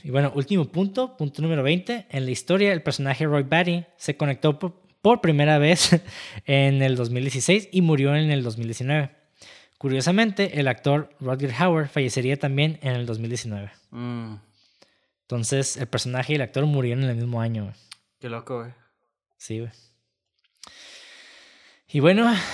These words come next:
Speaker 1: con esto finalizamos el episodio número sesenta y cinco de Blade Runner, película dirigida por Ridley Scott y protagonizada por Harrison Ford. Por favor, díganos qué les pareció este episodio, esta película.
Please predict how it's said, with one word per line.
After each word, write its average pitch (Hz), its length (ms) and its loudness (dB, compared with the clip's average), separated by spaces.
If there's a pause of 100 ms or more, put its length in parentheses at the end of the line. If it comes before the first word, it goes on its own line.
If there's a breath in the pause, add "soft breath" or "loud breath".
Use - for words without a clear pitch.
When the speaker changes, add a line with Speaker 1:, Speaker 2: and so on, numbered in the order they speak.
(120)
Speaker 1:
con 143 180 0
esto 175 260 0
finalizamos 170 1080 0
el 185 180 -2
episodio 147 720 -2 (120)
número 170 420 0
sesenta - 360 -6
y 110 60 -6
cinco 185 480 -2
de 135 100 -10
Blade 120 220 -4
Runner, 160 420 -2 (200)
película 120 320 -6
dirigida 131 340 -4
por 135 180 -8
Ridley 127 200 -6
Scott 160 340 -6
y 147 120 -10
protagonizada 131 760 -6
por 131 160 -10
Harrison 113 340 -12
Ford. 160 220 -6 (840 soft breath)
Por 123 100 -16
favor, 127 320 -2
díganos 151 380 -2
qué 135 100 -8
les 143 120 -6
pareció 123 340 -6
este - 160 -10
episodio, 196 500 -2 (240)
esta 139 260 -6
película. 202 520 -6